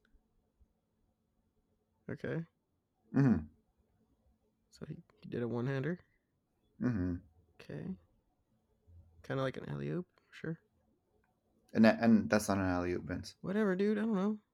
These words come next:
Speaker 1: I don't know
Speaker 2: I
Speaker 1: shit.
Speaker 2: know you don't. I'm telling you, like, an, an alley-oop is when someone
Speaker 1: I said
Speaker 2: when
Speaker 1: kinda. What else? How you, how
Speaker 2: Okay.
Speaker 1: would you describe that?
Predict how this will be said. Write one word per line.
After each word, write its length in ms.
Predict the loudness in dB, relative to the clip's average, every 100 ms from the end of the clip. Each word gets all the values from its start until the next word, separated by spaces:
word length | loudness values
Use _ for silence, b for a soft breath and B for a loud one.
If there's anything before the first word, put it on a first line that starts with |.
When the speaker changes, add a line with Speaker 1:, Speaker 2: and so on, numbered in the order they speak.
| _ _ -6
Speaker 1:
I 40 |
don't 80 | -4
know 40 | -2 2
Speaker 2:
I 60 |
Speaker 1:
shit. 20 | 6
Speaker 2:
know 120 | 8
you 120 | 8
don't. 240 | 8 6 0 _ _ 2
I'm 200 | 6 10
telling 260 | 10 10
you, 120 | 10 10
like, 220 | 10 8
an, 160 | 6 6
an 120 | 8
alley-oop 460 | 10 10 10 8 8
is 140 | 6
when 160 | 6 6
someone 640 | 8 8 10 10 8 4 2
Speaker 1:
I 100 | 4
said 260 | 8 6 4 8
Speaker 2:
when 140 | 8 10
Speaker 1:
kinda. 220 | 8 6 -8 _ _ _ _ _ _ _ _
What 140 | 2 8
else? 160 | 8
How 100 | 8
you, 160 | 6 8
how 80 | 8
Speaker 2:
Okay. 60 |
Speaker 1:
would 120 | 8 6
you 60 |
describe 320 | 2 6 6
that? 160 | 6 2